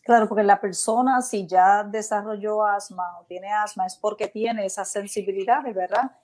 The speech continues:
Y uno nunca sabe cuándo se va a encontrar con ellas en la vida. Por lo tanto, pues, es importante mantener no solamente la comunicación con su médico, sino también tratarse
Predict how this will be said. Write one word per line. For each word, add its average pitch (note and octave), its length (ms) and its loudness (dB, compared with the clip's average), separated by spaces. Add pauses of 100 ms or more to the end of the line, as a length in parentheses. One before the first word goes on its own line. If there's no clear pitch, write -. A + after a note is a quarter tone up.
(400)
Y G3 420 0
uno G#3 300 0
nunca G#3+ 240 2
sabe G3+ 240 6
cuándo G3+ 200 2
se F#3+ 120 -2
va F#3 80 8
a F#3+ 40 6
encontrar F#3+ 380 -2
con F#3+ 140 0
ellas A#3 440 2
en F#3 140 -2
la F#3+ 100 6
vida. G#3+ 360 2
Por G3 120 0
lo F3+ 120 -8
tanto, A#3+ 420 -2
pues, F3+ 200 -14
es - 120 -10
importante A3 880 2 (320)
mantener F#3+ 440 4
no G#3 100 -4
solamente A3 500 -2
la A#3 140 4
comunicación G3+ 520 -4
con G3+ 220 -4
su G#3 160 -6
médico, A3 520 2
sino G#3+ 240 -2
también G#3+ 460 0 (500)
tratarse F#3+ 760 2